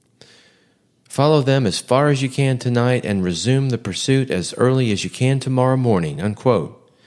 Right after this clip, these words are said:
Then he disappeared into the night. That night, Secretary of War Stanton wired Thomas, quote, "I rejoice in tendering to you and the gallant officers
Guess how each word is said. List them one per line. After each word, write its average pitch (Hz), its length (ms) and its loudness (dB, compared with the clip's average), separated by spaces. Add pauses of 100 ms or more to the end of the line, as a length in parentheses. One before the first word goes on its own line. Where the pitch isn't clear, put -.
(440)
Then 123 140 2
he 117 80 0
disappeared 113 600 -2
into 110 200 0
the 110 120 -2
night. 85 520 -6 (1200)
That 139 240 0
night, 92 340 -2
Secretary 120 540 0
of 90 120 -6
War 113 220 -2
Stanton 107 560 -2
wired 95 480 -4
Thomas, 113 420 -4
quote, 117 480 -2 (840)
"I 123 120 0
rejoice 131 680 2
in 101 80 -2
tendering 113 520 0
to 110 120 -8
you 110 460 -2
and 135 240 0
the 120 60 0
gallant 127 480 0
officers 139 680 -2